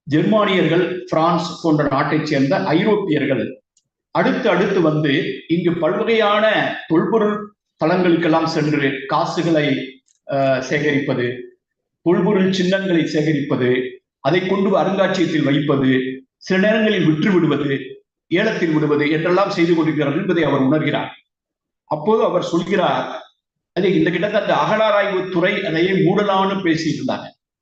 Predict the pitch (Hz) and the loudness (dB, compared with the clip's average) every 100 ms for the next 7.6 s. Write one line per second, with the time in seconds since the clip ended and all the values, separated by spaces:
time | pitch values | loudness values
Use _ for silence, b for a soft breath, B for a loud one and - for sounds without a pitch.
0 | - 156 226 220 190 185 190 160 165 165 | -4 0 2 2 0 0 0 0 2 2
1 | 147 143 156 190 147 190 220 165 185 190 | 2 0 0 0 0 -2 0 0 2 0
2 | 147 185 208 185 - 170 170 151 135 - | 0 0 0 -2 -2 0 2 2 0 -2
3 | - - _ - 156 208 180 165 185 208 | -8 -14 _ -6 -2 0 2 0 2 2
4 | 160 139 190 202 208 208 202 196 - B | 2 2 2 2 2 0 -2 -4 -12 B
5 | _ 143 139 143 143 147 208 214 185 165 | _ 0 2 2 0 0 0 0 0 0
6 | 139 147 180 202 - - 151 190 247 - | 0 0 0 -2 -8 -8 0 0 0 -2
7 | 208 190 - 151 214 | -2 0 0 -2 -2